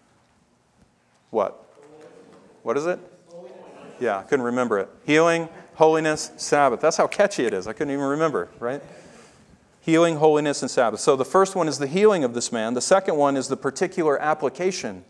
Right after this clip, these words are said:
that Jesus makes to this man, holiness. And then the third one is the fact that Jesus chose to do this miracle on the Sabbath. What do those three things reveal to us about the glory of Jesus' person?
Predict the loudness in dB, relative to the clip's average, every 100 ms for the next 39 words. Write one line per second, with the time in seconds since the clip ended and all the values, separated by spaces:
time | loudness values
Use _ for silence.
0 | _ _ -6 -4 -2 -4 -6 -4 -2 -2
1 | -6 -10 -12 _ _ -8 -6 -6 -6 -10
2 | -10 -14 -6 -4 -4 -8 -16 -18 -20 -20
3 | _ _ _ _ _ -20 _ _ _ -2
4 | 0 2 0 4 4 4 4 2 2 2
5 | 4 2 -4 -8 _ -6 2 2 2 -2
6 | -6 -4 -4 -4 -6 -4 -2 -2 -6 -10
7 | -8 -6 -6 -6 -6 -4 -4 -4 -8 -6
8 | -4 -4 -4 2 2 2 2 2 2 -2
9 | -12 -20 _ _ _ _ -6 0 0 2
10 | 0 2 -2 -2 -2 2 2 2 -2 -2
11 | -4 -6 -10 -4 -2 2 2 2 -6 -8
12 | -6 -2 4 4 4 2 -2 -4 -4 -4
13 | -6 -8 -6 -6 -8